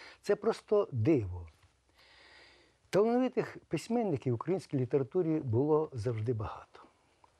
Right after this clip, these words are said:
Але інші талановито пристосовувались, е, використовували свій талант з різними, так би мовити, м, е, підходами до влади.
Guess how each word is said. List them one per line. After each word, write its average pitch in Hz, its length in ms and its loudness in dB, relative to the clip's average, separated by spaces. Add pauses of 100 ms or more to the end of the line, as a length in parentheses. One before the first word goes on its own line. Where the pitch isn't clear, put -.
(420)
Але 139 420 2 (520)
інші 180 400 2
талановито 143 720 2
пристосовувались, 135 1200 -6 (840)
е, 123 300 2
використовували 180 720 2
свій 165 320 -2
талант 160 500 2 (100)
з 110 140 -2
різними, 139 360 2
так 120 160 -4
би 120 100 2
мовити, 135 440 2
м, 123 460 -2
е, 120 240 -4 (1000)
підходами 156 760 2 (120)
до 131 380 4
влади. 135 540 2